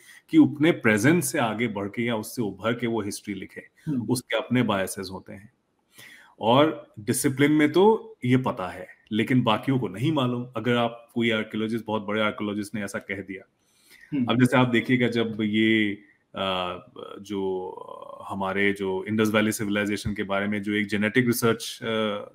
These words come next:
Speaker 1: जब
Speaker 2: जी।
Speaker 1: ट्वेंटी नाइनटीन की बात है शायद, जब वो genetic research आया सामने कि कहा गया कि अच्छा, इससे जो establish हो गया कि इंडो आर्यन जो हैं, वो आए थे, एक north सेंट्रल
Speaker 2: हम्म।
Speaker 1: एशियन स्टेप से migration हुआ था।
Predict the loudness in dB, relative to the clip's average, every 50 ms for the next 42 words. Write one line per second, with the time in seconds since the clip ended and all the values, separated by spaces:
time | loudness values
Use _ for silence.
0 | _ -20 -14 -6 -6 -6 -4 -4 -6 -4 0 0 0 0 -2 -4 -4 -6 -4 2
1 | 2 4 4 6 6 6 6 4 6 6 6 6 6 4 2 2 2 0 -2 -4
2 | -2 -2 -2 -2 -2 -4 -10 -20 -20 -20 _ _ _ -4 0 2 2 4 4 4
3 | 4 2 2 0 -2 -2 0 0 2 2 2 2 2 0 2 0 0 0 -2 -2
4 | 2 4 6 6 6 4 4 2 0 0 0 0 0 -2 -2 -4 -6 -6 -6 -6
5 | -4 -2 0 0 0 0 -2 -2 -2 -2 -4 -4 -4 -6 -6 -4 -4 -4 -6 -10
6 | _ _ _ -12 -10 -8 -4 0 4 4 4 6 6 6 6 4 2 0 0 0
7 | 0 0 0 0 -2 0 0 0 -2 0 0 2 2 2 2 0 0 0 0 2
8 | 2 0 0 0 -2 -4 -4 -4 -6 -6 -6 -8 -6 -6 -4 -6 -6 -8 _ _
9 | _ _ _ -6 0 6 8 8 8 8 6 4 2 -2 -2 -4 -4 -4 -2 0
10 | 0 0 0 -2 -6 -18 -14 -12 -10 -8 -4 -2 0 0 0 0 -2 -8 -10 -12
11 | -16 -14 -12 -8 -4 -4 -4 -2 -2 -4 -6 -6 -10 -8 -4 -2 -2 -2 -2 -6
12 | -14 _